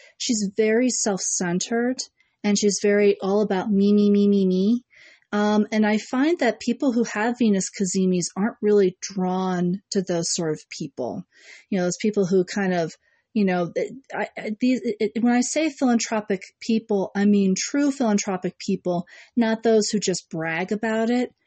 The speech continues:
And also, um, you know, making sure that they're meeting people who kind of value others outside of themselves. And like I said, that's why I've kind of found,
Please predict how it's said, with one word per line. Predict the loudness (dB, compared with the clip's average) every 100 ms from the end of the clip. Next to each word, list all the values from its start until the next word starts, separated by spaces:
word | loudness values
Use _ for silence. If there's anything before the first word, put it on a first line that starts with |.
| _ _
And | 0 2 4
also, | 4 2 0 2 4 4 2
um, | 0 0 2 2 2
you | 2
know, | 2 4 2 2 2
making | 0 2 2
sure | 2 2 0
that | 0
they're | 0 2
meeting | 2 2 2 0
people | -2 -2 0 -2 -2
who | 2 4 4 2 -2 -18 -20 _ _ -6
kind | 0 0
of |
value | 0 0 0 0
others | -2 0 2 0 -2
outside | -6 -6 -6 -2 -2
of |
themselves. | -2 -4 -4 -4 -4 -4 -6 -8 -8 -6 -6 -8 -10
And | -2
like | -2 0
I | -4
said, | -2
that's | -2 -2 -4
why | -4
I've | -4
kind | -4 -4
of | -4
found, | -4 -4 -2 -2 -4